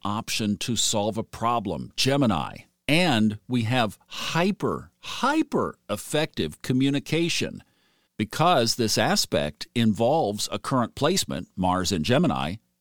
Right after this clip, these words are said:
with the ruler of that sign, Mercury, both in air signs,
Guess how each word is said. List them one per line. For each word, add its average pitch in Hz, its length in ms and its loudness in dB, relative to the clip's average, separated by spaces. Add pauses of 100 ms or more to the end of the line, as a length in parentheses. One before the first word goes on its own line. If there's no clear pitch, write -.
with 151 520 2
the 123 140 2
ruler 170 540 4
of 98 140 -2
that 85 220 0
sign, 87 560 0 (200)
Mercury, 107 680 0 (300)
both 143 500 2
in 135 240 2 (120)
air 160 280 2
signs, 87 760 0